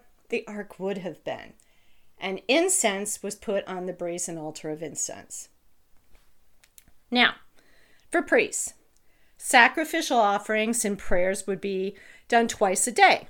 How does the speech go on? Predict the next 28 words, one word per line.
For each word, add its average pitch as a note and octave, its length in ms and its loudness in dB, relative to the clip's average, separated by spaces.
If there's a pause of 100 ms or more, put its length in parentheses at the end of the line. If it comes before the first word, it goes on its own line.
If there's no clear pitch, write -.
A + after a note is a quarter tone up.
(220)
once A3 460 2
in F#4 140 0
the G4 80 0
morning G#3 720 0 (360)
and A3+ 220 0
once F#3+ 260 -4
in A3+ 100 -2
the A#3 140 -6
evening. D#4+ 480 -6 (720)
And G3+ 220 -2
then, G#3 180 0
of G#3+ 120 -8
course, F#3+ 260 -2
there'd F#3+ 220 -6
be F#3 320 -2
additional F#3 520 -4
things F3+ 380 -8
that F#3 140 -8
they F#3+ 160 -6
would F3+ 120 -8
do F3 140 -6
on F3+ 280 -6
the G3 80 -6
Sabbath E3+ 840 -4
and G#3 160 -8
festival F3+ 460 -2
days. - 440 -8 (1120)
Offerings, C#4 760 0